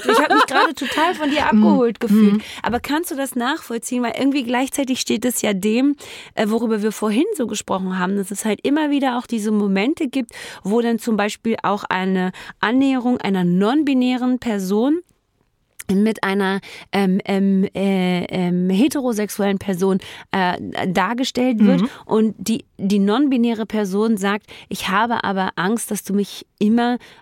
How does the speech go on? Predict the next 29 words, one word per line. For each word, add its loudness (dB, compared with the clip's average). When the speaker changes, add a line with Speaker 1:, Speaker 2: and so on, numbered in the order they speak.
Speaker 1:
als -4
Frau 0
siehst, -4
die -4
ich -2
aber 0
nicht -2
bin“, -2
so, -6
ne? 6
Speaker 2:
Ja. 0
Speaker 1:
Und 0
das, 0
also 0
gibt 0
so 0
diese 2
Momente, 2
die 2
so 0
ganz 0
fein 0
und -2
so, 0
so, -2
oh, -2
ganz -2
oh 2
sind 0